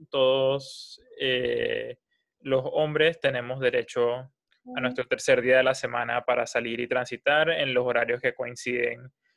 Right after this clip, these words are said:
Speaker 1: con el número de la cédula, y igual que la semana anterior, el domingo se mantendrá siendo un día de lo que, lo que el minsa le ha llamado cuarentena total,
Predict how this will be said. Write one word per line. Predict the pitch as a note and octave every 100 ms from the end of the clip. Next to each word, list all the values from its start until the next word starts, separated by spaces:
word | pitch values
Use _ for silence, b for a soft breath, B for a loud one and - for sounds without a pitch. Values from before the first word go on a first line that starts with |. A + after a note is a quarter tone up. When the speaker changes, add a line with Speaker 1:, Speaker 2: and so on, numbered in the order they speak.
| _ _
Speaker 1:
con | C#3 C3
el |
número | C3+ C3+ C#3+
de | C#3
la | C#3
cédula, | A3 A3+ A3+ A3+ A3
y | - F3 F3+ F#3+ _
igual | - C#3 C3+ C3+
que | D3
la | C#3+
semana | C3 B2+ C3+
anterior, | C#3 B2+ B2+ C3+
el | C#3+
domingo | A#2+ A#2 A#2 B2
se | B2 B2
mantendrá | B2 A2+ A#2+ A2+ A#2
siendo | A2+ B2 A#2+ A#2+
un | A#2+
día | A#2 A#2 A#2
de | A#2 A#2 A2 A2 A2 _
lo | B2+
que, | - A#2+ B2+ C3 C3+
lo | C3
que | C3+
el | C3
minsa | D3 D#3+
le | E3
ha |
llamado | C#3 C3+ D3
cuarentena | D#3 C3+ A#2+ B2 C3+ D3
total, | B2 C3+ B2+ B2+